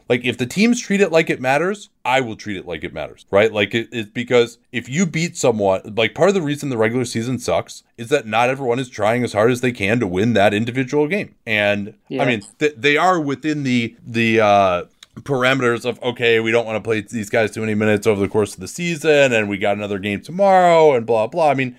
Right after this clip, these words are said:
Speaker 1: you know, they're trying to win within that, they're tr-, but you're trying to maximize how well you do over the course of a season and then in the playoffs, and that the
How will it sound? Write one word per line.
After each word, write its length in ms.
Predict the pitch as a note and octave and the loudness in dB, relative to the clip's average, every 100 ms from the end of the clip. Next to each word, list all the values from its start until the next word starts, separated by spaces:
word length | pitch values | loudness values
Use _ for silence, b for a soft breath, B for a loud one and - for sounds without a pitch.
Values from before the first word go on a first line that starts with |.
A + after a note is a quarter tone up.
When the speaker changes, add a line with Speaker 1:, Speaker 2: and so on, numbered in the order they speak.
| b | b
Speaker 1:
you 80 | D#3+ | 0
know, 80 | A#2 | 2
they're 120 | C3+ | 0
trying 280 | B2 F#3+ E3+ | 2 0 0
to 60 | |
win 380 | C#3 D#3+ D3 C3+ - | -2 -2 -4 -6 -8
within 380 | B2+ B2 C3 B2 | -8 -6 -8 -2
that, 320 | F#3 D3 B2 | 0 0 0
they're 100 | A2+ | -8
tr-, 140 | - | -8
but 340 | C#3 A#2+ B2 - b | -8 -2 -2 -2 b
you're 140 | C3+ | -6
trying 260 | B2 D#3 D3 | 2 2 2
to 60 | |
maximize 580 | A#2 A#2+ A#2+ - B2 A2+ | 0 -2 -2 -4 -4 -2
how 140 | A2 | 0
well 160 | A2+ A2 | 2 2
you 140 | A2 | 2
do 200 | G#2 A#2 | -2 -2
over 220 | - A#2+ A#2 | 2 0 2
the 100 | A2 | -2
course 300 | A#2 A2 - | 2 0 0
of 60 | |
a 40 | G2 | -8
season 380 | G2 G2 B2 | -6 -4 -2
and 140 | A#2 G#2 | 0 0
then 140 | G#2+ | -2
in 100 | G#2+ | -2
the 80 | G#2 | -8
playoffs, 640 | - F3+ C#3 G2+ A#2+ - _ - | -2 2 4 4 2 -8 _ -8
and 160 | A#2 | -2
that 280 | A#2 A#2+ - | 0 0 -2
the 280 | - G2 G2 | -20 -10 -8